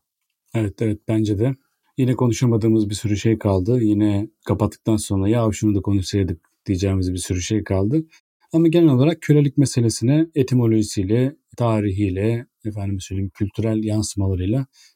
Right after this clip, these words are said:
iyi kötü bir baktığımızı düşünüyorum. Son olarak söylemek istediğim bir şey var mı?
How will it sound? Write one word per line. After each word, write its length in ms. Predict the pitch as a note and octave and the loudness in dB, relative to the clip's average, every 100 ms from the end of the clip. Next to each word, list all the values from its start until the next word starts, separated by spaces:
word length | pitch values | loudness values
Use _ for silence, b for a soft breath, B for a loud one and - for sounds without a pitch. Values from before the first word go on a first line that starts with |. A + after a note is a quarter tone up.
| _ | _
iyi 160 | - A2 | -4 -2
kötü 460 | A#2 - C3 D3+ - _ C3+ | -2 -2 -2 -2 -6 _ -4
bir 100 | B2 | -2
baktığımızı 560 | A#2 - A2+ A2+ A#2+ | -2 -2 -2 0 0
düşünüyorum. 600 | G#2+ - F#2+ F#2 C#3 D#3+ | -2 0 0 0 0 -2
Son 200 | - B2+ A#2+ | -4 -2 0
olarak 220 | A2 G#2+ | 0 0
söylemek 340 | A2+ G2+ G2+ | 0 0 0
istediğim 300 | - G#2+ G2+ | -2 0 0
bir 40 | G2 | 0
şey 160 | A2 | 0
var 140 | A2 A2+ | 0 2
mı? 220 | F2+ D3 | 0 -2